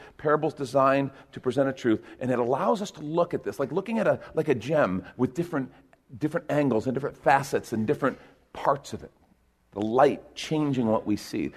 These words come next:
That's what this story is like. And this idea of how that servant saw his master is actually the core and the crux of the whole story.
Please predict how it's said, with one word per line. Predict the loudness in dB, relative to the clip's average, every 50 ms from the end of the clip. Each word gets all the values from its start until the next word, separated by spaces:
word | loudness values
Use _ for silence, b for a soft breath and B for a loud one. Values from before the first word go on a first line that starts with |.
| B B
That's | -2 -2 -2 -2 -4
what | -6 -4
this | -4 -6 -6
story | -8 -10 -10 -4 0 2 2 4 2 2 0 -2
is | -4 -2 0
like. | 0 0 0 B B B 0
And | 0 0 0 -2
this | -2 0 2 2 2 0 -2 -8 -4 0
idea | 4 4 4 4 4 2 2 4 4 4 2 0 -4 -10 -18 _ _ _ _ _ _ _ _ _ _ _ _ _ _ 2
of | 2 2
how | 2 2 4 6 8 8 8 8
that | 8 6 6 4 2
servant | 0 2 4 6 6 6 4 2 -2 -4 -8 -14 _ _
saw | -20 -16 -8 0 4 6 8 8 8 6 6 2 0 B B B B B
his | -4 -4 -2
master | 0 2 2 2 0 -2 -6 -12 -12 -14 -14 -16 _ _ _ _ _ _ _ _ _ _ _ _ _ _ _ _ _ _ _ _ _ _ _ _ _ _ _ _ _ _ _ _ _ -10
is | -10 -10 -10 -4 _ 4
actually | 4 4 4 4 0 -2
the | -2 -2
core | -4 -6 -8 -4 0 2 4 4 4 2
and | 0 -2
the | -4
crux | -6 -8 -8 -6 -6 -6 -6 -10 -12 -12
of | -8 -6
the | -6
whole | -6 -6 -8 -10 -8 -10
story. | -12 -14 -18 -14 -10 -6 -6 -6 -6 -8 -10